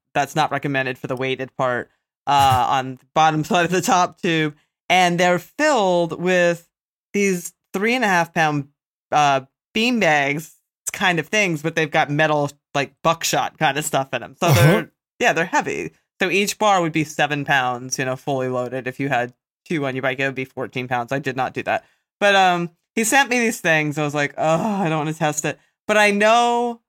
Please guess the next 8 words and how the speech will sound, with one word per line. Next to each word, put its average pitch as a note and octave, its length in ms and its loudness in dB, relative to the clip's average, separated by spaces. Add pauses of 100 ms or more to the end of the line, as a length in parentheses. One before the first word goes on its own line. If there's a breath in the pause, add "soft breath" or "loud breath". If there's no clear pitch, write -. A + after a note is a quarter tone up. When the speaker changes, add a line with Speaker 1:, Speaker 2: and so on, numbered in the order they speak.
(180)
Speaker 1:
'cause G#3 120 0
I, F#3 300 4
I'm F3+ 120 0
not, F3 420 2
I'm E3+ 160 2
not E3 260 2
someone D#3+ 220 0
who D#3 360 0